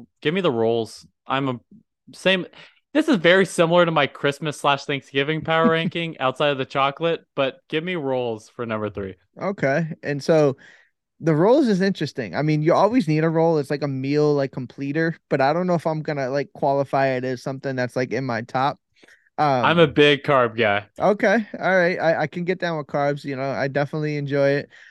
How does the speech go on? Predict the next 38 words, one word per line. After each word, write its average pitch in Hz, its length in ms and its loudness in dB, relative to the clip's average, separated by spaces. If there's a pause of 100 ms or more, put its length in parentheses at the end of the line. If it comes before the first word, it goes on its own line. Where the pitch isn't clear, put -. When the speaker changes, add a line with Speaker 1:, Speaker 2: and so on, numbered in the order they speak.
Speaker 2:
Um, 135 280 0
but 120 140 -4
for - 120 -10
me, 170 180 0
if 156 100 -2
I - 60 2
had 170 160 2
to 170 60 -6
start 156 260 -4
at 131 100 -4
number 143 320 -4
three, 151 440 -2
I 117 80 0
would 143 100 0
say 147 140 -2
number 147 220 -2
three 147 260 -4
is 123 100 -8
Cadbury 147 540 2
eggs. 131 340 -2 (320)
I 135 60 -2
love 143 240 0
chocolate 139 400 -4
Cadbury 127 440 -2
Speaker 1:
Yep. 107 120 0
Speaker 2:
eggs. 92 160 -12
So, 135 160 0
um, 117 280 -2
I 101 100 -6
love 151 240 -2
those. 135 340 0 (340)
Number 147 240 -4
two 190 220 0
for 202 100 0
me 196 160 2
is 170 80 0
the 123 140 -4
ham, 117 420 -6